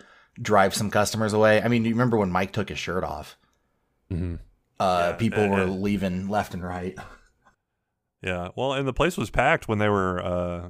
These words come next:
Speaker 3: you know, hitting on people with their shirts on.
Speaker 1: So, hard cut right here.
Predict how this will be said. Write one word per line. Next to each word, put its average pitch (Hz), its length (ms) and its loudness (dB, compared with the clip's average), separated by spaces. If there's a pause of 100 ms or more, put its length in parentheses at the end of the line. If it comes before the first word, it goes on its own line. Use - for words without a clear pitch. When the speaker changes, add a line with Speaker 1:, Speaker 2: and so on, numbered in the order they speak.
Speaker 3:
you 92 120 -6
know, 90 100 -2
hitting 120 220 -2
on 95 160 0
people 98 400 -4 (340)
with 95 160 -2
their 87 120 0
shirts 98 240 2
on. 95 280 2 (400)
Speaker 1:
So, 127 440 4 (320)
hard 143 280 4
cut 113 360 2
right 120 200 4
here. 104 320 -2